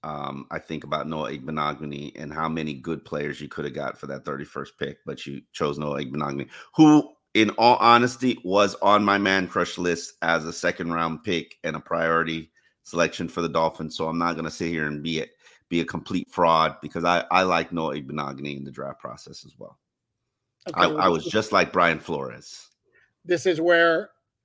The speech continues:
Speaker 2: but this is where also at eighteen, Ju-, they could have had Justin Jefferson, uh, which would have negated the need for Jal-, Jalen Waddle the following year, and then they could have just taken Micah Parsons. Uh, and then at thirty, they could have taken Jonathan Taylor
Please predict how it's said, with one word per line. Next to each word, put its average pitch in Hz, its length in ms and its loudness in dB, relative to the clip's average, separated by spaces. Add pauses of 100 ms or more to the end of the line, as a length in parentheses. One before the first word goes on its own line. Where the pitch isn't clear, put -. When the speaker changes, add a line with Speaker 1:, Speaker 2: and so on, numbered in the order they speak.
(140)
Speaker 2:
but 170 160 0
this 160 200 0
is 160 60 -2
where 160 180 2
also 156 320 0
at 151 120 0
eighteen, 160 720 -2
Ju-, 160 240 -4
they 156 80 -10
could 151 140 -8
have 147 80 -6
had 151 160 -4
Justin 147 320 -6
Jefferson, 151 680 -4 (720)
uh, 151 440 0 (240)
which 185 240 -4
would 180 100 0
have 160 60 0
negated 160 400 0
the 151 80 -4
need 156 240 -2
for 156 120 0
Jal-, 147 360 0
Jalen 151 320 0
Waddle 156 500 0 (140)
the 185 80 -6
following 180 440 2
year, 170 280 6
and 170 120 -2
then 160 120 0
they 151 80 -4
could 160 120 -4
have 151 100 0
just 139 120 -12
taken 156 240 -2
Micah 151 300 -4
Parsons. 165 680 0 (1080)
Uh, 160 500 2
and 165 220 0
then 160 180 2
at 156 180 -2 (680)
thirty, 170 360 6
they 156 140 0
could 151 140 -2
have 147 80 -2
taken 151 260 -2
Jonathan 151 380 -4
Taylor 151 480 -2